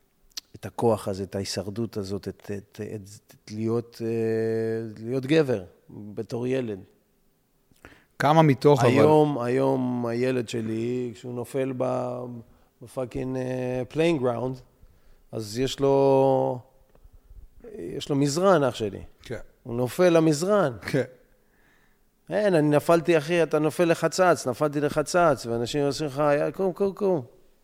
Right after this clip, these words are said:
Speaker 2: אבל כמה מתוך, אה, כשאתה מסתכל על הילד שלך בעיניים, כמה אתה מקבל את ההשתקפות של הילד שאתה היית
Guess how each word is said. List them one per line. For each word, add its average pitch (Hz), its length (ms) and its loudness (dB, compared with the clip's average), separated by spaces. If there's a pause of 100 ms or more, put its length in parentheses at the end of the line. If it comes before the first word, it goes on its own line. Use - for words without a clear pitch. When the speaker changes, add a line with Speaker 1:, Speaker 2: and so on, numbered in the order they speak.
(840)
Speaker 2:
אבל 113 200 2
כמה 156 240 6
מתוך, 135 520 4
אה, 107 340 0 (840)
כשאתה - 160 -10
מסתכל 110 340 -2
על 117 120 6
הילד 110 240 4
שלך - 140 -8 (560)
בעיניים, 107 460 -2 (3000)
כמה 127 280 6
אתה 104 420 2
מקבל 101 600 0 (480)
את 104 180 -8
ההשתקפות 104 1120 -6 (100)
של 110 200 -4
הילד 107 240 2
שאתה 101 280 -2
היית 98 240 -4